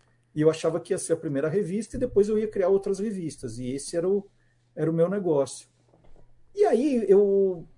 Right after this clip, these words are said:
eu era autor da Companhia das Letras e eu tinha um projeto que eu amava, que era fazer um livro chamado Os Endereços Curiosos de São Paulo,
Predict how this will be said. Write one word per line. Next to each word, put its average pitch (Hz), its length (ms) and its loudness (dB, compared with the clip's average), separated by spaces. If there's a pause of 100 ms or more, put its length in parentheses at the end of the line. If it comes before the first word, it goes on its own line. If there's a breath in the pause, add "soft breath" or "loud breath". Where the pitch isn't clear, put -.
(100)
eu 196 220 4
era 196 160 6
autor 190 520 6
da 143 100 -4
Companhia 147 480 -4
das 156 180 4
Letras 185 720 0 (1200)
e 180 60 0
eu 208 100 6
tinha 240 240 -2
um 269 60 -2
projeto 180 560 -2
que - 80 0
eu 202 80 4
amava, 165 580 -2
que 156 100 -6
era 147 100 -4
fazer 147 220 -6
um 156 100 -6
livro 160 240 -4
chamado 160 300 -4
Os 147 100 -8
Endereços 156 520 -4
Curiosos 156 440 -2
de - 60 -14
São 185 220 -8
Paulo, 120 400 -8